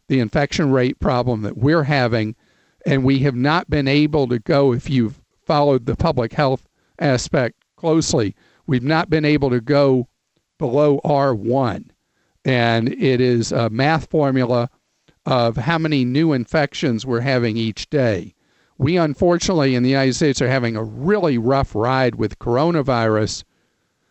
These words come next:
With four percent of the world's population, we are approaching thirty percent of the world's fatalities from coronavirus. And so we are having a more difficult time than other places.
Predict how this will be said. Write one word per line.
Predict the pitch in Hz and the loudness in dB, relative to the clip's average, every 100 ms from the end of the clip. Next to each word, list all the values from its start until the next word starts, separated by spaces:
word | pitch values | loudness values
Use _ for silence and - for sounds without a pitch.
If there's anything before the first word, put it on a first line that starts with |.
| _ | _
With | 135 127 120 - | 0 2 0 0
four | 175 190 | 2 2
percent | - 156 196 156 | 0 0 0 0
of | |
the | 135 | 2
world's | 139 131 - | 2 0 -2
population, | - 127 - 120 139 151 - 120 104 - _ _ _ - | -2 -2 -2 0 2 2 0 -2 -2 -8 _ _ _ -4
we | 135 170 170 | -2 2 2
are | 127 | 2
approaching | 120 - 185 190 - 127 - | 0 0 0 0 -2 -4 -4
thirty | - 170 185 180 | 0 0 2 0
percent | - 139 - 147 131 | -2 -2 0 0 -2
of | 131 123 | -4 -2
the | |
world's | 117 139 123 - | 0 2 0 -4
fatalities | - - 147 139 139 113 101 - | -10 -8 -4 -2 -2 -2 -6 -8
from | - 135 123 | -6 -4 -4
coronavirus. | - 120 131 151 123 113 101 85 90 - - _ _ _ _ _ | -6 -6 -2 0 -2 -4 -6 -8 -14 -16 -20 _ _ _ _ _
And | 143 123 117 117 | -2 2 2 0
so | - 143 120 117 - _ _ - | 0 0 2 -2 -6 _ _ -10
we | 123 151 185 170 | -2 0 2 0
are | - 135 127 123 | 0 -2 -2 0
having | 151 135 123 | 0 0 -2
a | 113 | -4
more | 123 120 101 | -2 -4 -4
difficult | 185 220 220 165 123 - | -4 -2 -2 -2 -4 -2
time | 151 120 113 | -2 0 0
than | 113 | 0
other | 117 104 | 0 -2
places. | - 180 160 131 - - | -4 0 0 0 -6 -10